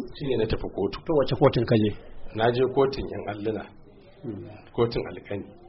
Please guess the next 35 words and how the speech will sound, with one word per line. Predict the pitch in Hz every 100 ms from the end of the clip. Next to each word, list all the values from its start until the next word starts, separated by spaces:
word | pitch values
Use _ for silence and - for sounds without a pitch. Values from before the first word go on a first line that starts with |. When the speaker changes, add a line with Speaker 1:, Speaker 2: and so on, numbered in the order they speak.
| - -
Speaker 2:
Hmm. | 123 113 107 -
Speaker 1:
To, | -
a | 98
nan | 107 123
ne | 117
aka | 107 98
yi | 98
mana | 98 90
shari'a. | - 87 - -
Speaker 2:
Da | - 147
wace | 143 -
da'awa | 135 120 113 104
ka | -
je | 117 104
gaban | 101 98 98
alkali? | 104 90 90 87 - -
Speaker 1:
Na | 101 110
je | 110 123
gaban | 104 110
alkali | 113 - 101 107 110 113 113 110 -
da | - 92
neman | 104 113 117
a | -
bi | - 107
min | 113 98
haƙƙina | - 117 - 98 107 113 - - -
ga | - 95
abin | 110
da | 104
ya |
samu | 98 90 85
ɗana. | - - 92 - - -
An | - 113
sare | 110 98 101 120
shi, | - 107